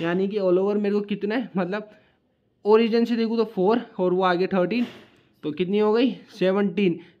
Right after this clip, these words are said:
सेवनटीन्थ रिंग की मेरे को फाइंड आउट करनी है एक तरह से। तो एन प्लस पी की डार्क रिंग निकाल दी, तो एन प्लस पी, एन की जगह वैल्यू रख दी अपन ने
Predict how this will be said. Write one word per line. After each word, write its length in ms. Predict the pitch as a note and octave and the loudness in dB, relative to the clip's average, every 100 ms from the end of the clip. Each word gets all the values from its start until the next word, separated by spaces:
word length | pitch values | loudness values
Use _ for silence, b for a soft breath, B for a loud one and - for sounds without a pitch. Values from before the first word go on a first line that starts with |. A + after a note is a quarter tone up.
| - | -6
सेवनटीन्थ 840 | G3 G#3+ G3+ G3+ A#3 A#3+ B3+ B3 E3 | -2 -2 -4 -6 -2 2 2 -2 -2
रिंग 220 | F#3+ G#3 | 0 0
की 160 | F#3 G#3 | -2 0
मेरे 240 | G3 F#3+ | 2 2
को 160 | F3 G#3 G3+ B B - | 0 -2 -4 B B -4
फाइंड 220 | E3 E3 | 0 2
आउट 160 | E3+ | 0
करनी 260 | E3+ D3+ C#3 | 0 0 2
है 80 | C3+ | 0
एक 100 | B2+ | -2
तरह 120 | B2 | -8
से। 160 | A#2 G#2+ | -8 -12
तो 360 | - _ - - | -14 _ -18 -8
एन 220 | F#3 G#3 | -4 -2
प्लस 200 | A3 G#3+ G#3 | -2 -4 -4
पी 120 | G#3+ | -6
की 80 | G#3 | -4
डार्क 300 | G3 F3 F#3 | -2 -2 0
रिंग 140 | G#3 | 0
निकाल 220 | G3+ F#3+ F#3+ | 2 2 0
दी, 100 | G3+ | 0
तो 60 | |
एन 140 | F#3 F3 | -2 -2
प्लस 240 | F#3 F3+ - | -4 -6 0
पी, 140 | B3 - B B B | 0 0 B B B
एन 220 | D#3 E3 F3+ | -4 -2 -2
की 100 | G3 | -2
जगह 180 | F#3+ | -2
वैल्यू 240 | F#3+ F#3 F#3+ | 2 2 4
रख 140 | F#3 | 2
दी 180 | E3 F3+ | 0 -2
अपन 200 | F#3 F3+ | 0 0
ने 80 | F3 | -4